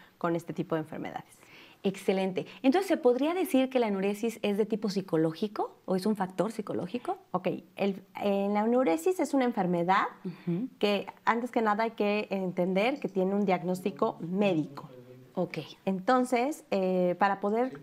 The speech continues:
Speaker 1: abordar de manera integral, es
Speaker 2: Ajá.
Speaker 1: necesaria la participación y la evaluación del psicólogo.
Speaker 2: Muy bien.
Speaker 1: Bien, podemos decir que hay factores psicológicos que exacerban, por ejemplo, esta enfermedad. Ahorita lo voy a ahondar un poco más.
Speaker 2: Sí.
Speaker 1: Sin embargo, eh,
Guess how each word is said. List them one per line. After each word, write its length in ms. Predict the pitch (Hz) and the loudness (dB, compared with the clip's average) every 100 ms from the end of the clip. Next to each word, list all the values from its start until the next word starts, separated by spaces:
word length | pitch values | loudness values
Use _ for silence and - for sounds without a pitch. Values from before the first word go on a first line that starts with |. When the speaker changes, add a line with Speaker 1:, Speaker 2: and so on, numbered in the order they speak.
| - | 2
Speaker 1:
abordar 760 | 262 226 202 180 220 254 254 - - | 2 2 0 4 4 2 -2 -10 -12
de 180 | - 180 | -2 0
manera 400 | 175 185 190 214 | 2 0 0 2
integral, 580 | 262 254 185 175 196 254 - - 165 | 0 0 0 2 2 2 -4 -10 -2
es 80 | 185 | 0
Speaker 2:
Ajá. 60 | |
Speaker 1:
necesaria 440 | - 226 208 180 214 | 2 0 0 0 0
la 120 | 233 | -2
participación 760 | 175 170 175 160 160 - 196 240 | -2 -6 -8 -6 -6 -2 0 2
y 60 | 240 | 2
la 60 | |
evaluación 440 | 165 156 160 170 180 | 0 0 -2 -2 -2
del 120 | 185 | -2
psicólogo. 640 | - 185 247 226 196 - _ | -4 2 4 4 -2 -8 _
Speaker 2:
Muy 140 | 196 165 160 | -10 -8 -8
bien. 260 | 160 - _ _ _ _ - | -14 -20 _ _ _ _ -6
Speaker 1:
Bien, 380 | 175 226 180 - - - - | 4 4 4 -4 -20 -16 -2
podemos 320 | 202 202 233 | 2 2 2
decir 300 | 240 269 262 | 0 0 2
que 80 | 208 | 0
hay 80 | |
factores 480 | 202 185 - 233 285 | 0 -4 2 2 4
psicológicos 720 | - - 185 196 - - 277 - | 0 2 4 4 -2 2 2 2
que 100 | 196 | -4
exacerban, 880 | 156 180 180 - 262 320 226 165 160 - _ _ _ | -4 -8 0 2 4 4 2 0 -4 -20 _ _ _
por 120 | - 165 | -6 -6
ejemplo, 460 | - 180 185 196 190 | 0 0 2 0 2
esta 200 | 175 175 | 0 0
enfermedad. 500 | 160 156 143 135 - - - | 0 0 0 -4 -8 -14 -2
Ahorita 280 | 170 180 196 | 0 2 2
lo 100 | 175 | 2
voy 180 | 165 170 | 2 2
a 60 | |
ahondar 260 | 170 165 156 | 0 -2 -4
un 60 | 147 | -4
poco 200 | 160 - | -6 -6
más. 240 | - - | -8 -10
Speaker 2:
Sí. 260 | - - 165 - - | -16 -12 -12 -12 -14
Speaker 1:
Sin 260 | - 311 381 | 0 2 4
embargo, 640 | 392 294 247 240 269 - | 4 2 2 2 2 0
eh, 280 | 214 208 196 | -2 0 -2